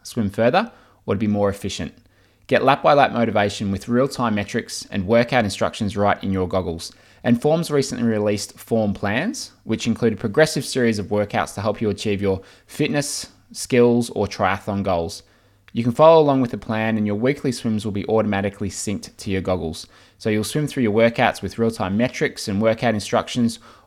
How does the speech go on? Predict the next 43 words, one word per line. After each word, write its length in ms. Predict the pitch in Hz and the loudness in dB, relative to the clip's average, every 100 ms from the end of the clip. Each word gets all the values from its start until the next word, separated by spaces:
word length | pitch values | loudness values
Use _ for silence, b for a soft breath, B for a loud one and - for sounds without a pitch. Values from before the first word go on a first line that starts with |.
| _ | _
all 220 | 113 110 | 2 2
in 80 | 107 | 0
your 100 | 98 | 0
goggles. 400 | 92 92 85 82 | 0 -2 -4 -4
So 140 | 117 | -2
it's 160 | 104 - | 0 4
like 200 | 151 160 | 4 4
having 200 | 135 110 | 0 0
a 40 | |
coach 380 | - 120 104 - | -2 -4 -4 0
right 200 | 107 - | -2 0
there 180 | 95 90 | -2 -2
with 220 | 98 - | -4 -6
you. 100 | 92 | -8
And 500 | 82 _ - - - | -8 _ -20 -10 -4
I've 80 | 117 | 2
had 140 | 165 | 4
a 40 | 147 | 2
look 120 | 147 | 0
through 160 | 143 | -2
these 260 | 131 123 - | 0 0 -2
training 380 | - 135 131 120 | -6 -2 0 0
plans, 380 | 135 160 233 - B B | 0 0 -2 -6 B B
and 80 | 110 | -6
I 40 | |
think 160 | 104 123 | -4 0
they 140 | 117 110 | 4 4
are 140 | - | 2
excellent 500 | 110 120 - 123 104 | -2 -4 -4 -4 -4
for 260 | - 101 90 b b b _ | -4 -4 -4 b b b _
people 260 | - 123 113 | -4 -2 0
who 120 | 110 | 0
want 200 | 110 120 | 0 0
to 120 | 120 | -2
train 340 | 104 - 110 107 | -4 -2 -2 -4
for 120 | 104 | -8
certain 300 | - 101 90 | -4 -4 -4
triathlons 720 | - 113 135 143 139 127 120 | 2 2 2 2 2 2 2
or 220 | 95 92 - | 0 0 -4
reach 260 | 110 - | -6 -4
certain 360 | - 110 90 90 | -2 0 0 -6
fitness 400 | - - 135 131 | -6 -6 -4 -2
goals. 400 | - 139 143 143 | 6 6 6 0